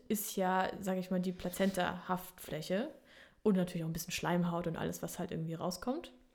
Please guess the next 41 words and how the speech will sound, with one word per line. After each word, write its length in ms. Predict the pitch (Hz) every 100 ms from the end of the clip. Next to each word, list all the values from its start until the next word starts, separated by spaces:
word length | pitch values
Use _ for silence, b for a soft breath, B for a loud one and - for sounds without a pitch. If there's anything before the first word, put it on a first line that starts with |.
| B B B B B B -
Ähm, 420 | 196 196 190 190
aber 140 | 185
die 80 | 180
Blutung 340 | 175 226 226
an 140 | 202 180
sich 260 | 208 214 -
ist 120 | -
eher 180 | 180 175
die 100 | 175
Plazenta-Haftfläche, 1500 | 175 - - 180 - 180 - - - - 160 - - 185 -
dass 200 | 165 -
die 280 | 190 190
immer 200 | 185 156
kleiner 400 | 160 214 247 233
wird, 240 | 214 214 214
die 60 |
blutet 300 | 185 190 180 -
immer 160 | 165
mehr 220 | 156 151
ab 300 | 208 214 214 -
und 240 | 170 175
heilt 280 | 190 196 202
dann 120 | 190
ab. 340 | 185 190 - B B B B B B -
Und 160 | 190
wenn 100 | 190
die 80 | 196
von 180 | 185 180
Tag 260 | 226 269 -
zu 80 |
Tag 240 | - 214 208
die 80 | 196
Gebärmutter 500 | 180 180 202 208 196
kleiner 380 | - 196 196
wird, 260 | 196 214 214
wird 320 | 196 208 202
natürlich 380 | 180 180 190 185
dann 140 | -
auch 120 | - 185
die 120 | -
Blutung 500 | 180 196 185 156 180